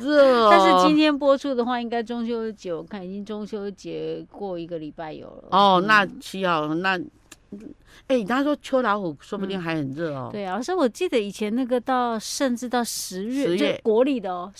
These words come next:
Speaker 1: 哦。
Speaker 2: 十月都还蛮热的呢。
Speaker 1: 哦。
Speaker 2: 甚至有一年的冬天根本不冷。
Speaker 1: <laughs> 暖冬。
Speaker 2: <laughs> 那个什么羽绒衣根本不，不用拿出来穿。
Speaker 1: <laughs> 都没有吗？
Speaker 2: <laughs> 就一般的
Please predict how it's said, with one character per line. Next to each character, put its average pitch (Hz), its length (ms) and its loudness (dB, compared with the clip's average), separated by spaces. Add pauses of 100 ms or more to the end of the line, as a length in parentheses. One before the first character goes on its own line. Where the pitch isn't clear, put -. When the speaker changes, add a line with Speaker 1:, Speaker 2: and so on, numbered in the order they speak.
Speaker 1:
哦。 175 200 4
Speaker 2:
十 247 80 2
月 226 60 2
都 214 100 -2
还 190 140 -4
蛮 160 240 -8
热 185 160 -8
的 269 180 -16
呢。 196 140 -16 (160)
Speaker 1:
哦。 139 560 -2
Speaker 2:
甚 240 140 0
至 226 200 -2
有 185 140 -2
一 226 60 -2
年 202 200 -2
的 180 100 -6
冬 190 220 -6
天 190 200 -6
根 185 120 -4
本 165 100 -8
不 190 160 -6
冷。 160 280 -10 (360)
Speaker 1:
<laughs> 320 440 4
暖 170 180 6 (180)
冬。 208 240 8 (200)
Speaker 2:
<laughs> - 240 -16
那 339 120 -6
个 339 140 -2
什 262 60 -4
么 240 220 -2
羽 233 60 4
绒 247 200 4
衣 285 80 0
根 285 160 0
本 214 360 -4
不， - 100 -12
不 277 80 0
用 320 180 4
拿 254 160 2
出 311 140 4
来 226 180 4
穿。 196 180 2
Speaker 1:
<laughs> - 0 -
都 196 120 2
没 196 60 0
有 190 80 6 (140)
吗？ - 160 -8 (120)
Speaker 2:
<laughs> - 160 -18
就 349 120 -6
一 320 120 -2
般 302 300 0
的 254 200 0